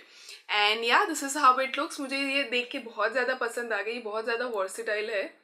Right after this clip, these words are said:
तो यहाँ पे पूरे में, अ, diamond detailing दी हुई है और इसका जो rose gold का मटेरियल बहुत ज़्यादा अच्छा है। मैं आपको original price बता दूँ कि जिससे मुझे ये पड़ा, but see the dial, मतलब ये मुझे इसका इतना ज़्यादा अच्छा लगा, like, this is very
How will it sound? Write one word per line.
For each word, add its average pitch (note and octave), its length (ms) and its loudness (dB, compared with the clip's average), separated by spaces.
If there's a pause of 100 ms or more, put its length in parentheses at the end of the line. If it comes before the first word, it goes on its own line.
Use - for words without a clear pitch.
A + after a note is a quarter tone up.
(720)
तो B3 200 -4
यहाँ C4 280 -4
पे D#4+ 100 -6
पूरे D4 380 -4
में, D4+ 280 0
अ, A3 280 4
diamond A3 640 2
detailing A3 420 0
दी A#3+ 140 -4
हुई A#3 180 -4
है C4 280 0 (360)
और C4+ 140 4
इसका C#4+ 240 2
जो D#4 120 0
rose A#3 200 2
gold A#3+ 220 -2
का C#4+ 100 -4
मटेरियल B3 420 -2
बहुत B3 400 0
ज़्यादा A#3 280 4
अच्छा - 320 -2
है। - 260 -10 (340)
मैं C4+ 80 6
आपको D4 220 2
original C4 360 2
price C4 260 2
बता G3+ 240 4
दूँ B3+ 140 -4
कि D4 100 -4
जिससे B3 280 -8
मुझे A#3 220 -6
ये A#3+ 100 -6
पड़ा, G#3 420 -2 (460)
but A#3 180 2 (160)
see D#4+ 220 0
the G4 120 2
dial, B3 300 6
मतलब C4 260 -2
ये C#4 60 -4
मुझे C#4 240 -2
इसका - 440 -6
इतना C4+ 340 0
ज़्यादा A#3+ 360 0
अच्छा A#3 300 -2
लगा, G#3 300 0
like, G#3 160 -2
this A3+ 140 -8
is C4 100 -6
very A3+ 220 -2